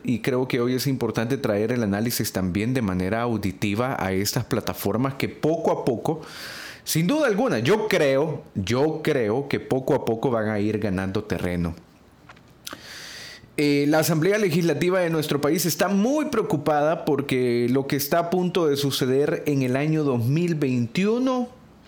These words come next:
es totalmente grave.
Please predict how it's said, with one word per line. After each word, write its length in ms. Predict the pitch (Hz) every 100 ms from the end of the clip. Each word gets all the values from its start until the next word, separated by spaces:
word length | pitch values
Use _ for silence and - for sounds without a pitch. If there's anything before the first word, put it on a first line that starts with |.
| - - - -
es 640 | 156 180 196 - - - -
totalmente 1800 | - 156 147 165 165 175 156 - 139 120 147 160 160 156 - 165 160 160 - - - - - - -
grave. 560 | 120 160 165 120 101